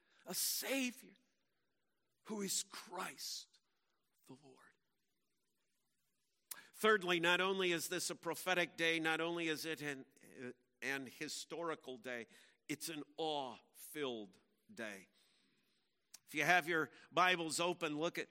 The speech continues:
look at what happens in two verse eighteen.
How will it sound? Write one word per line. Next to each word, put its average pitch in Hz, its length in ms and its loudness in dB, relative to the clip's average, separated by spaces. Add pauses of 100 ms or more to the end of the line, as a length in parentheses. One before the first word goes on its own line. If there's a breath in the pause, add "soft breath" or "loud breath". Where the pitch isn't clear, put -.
look 175 180 0
at 160 140 -2
what 165 160 0
happens 170 680 0
in 143 200 -4
two 180 220 -8
verse 156 360 -2
eighteen. 160 640 -4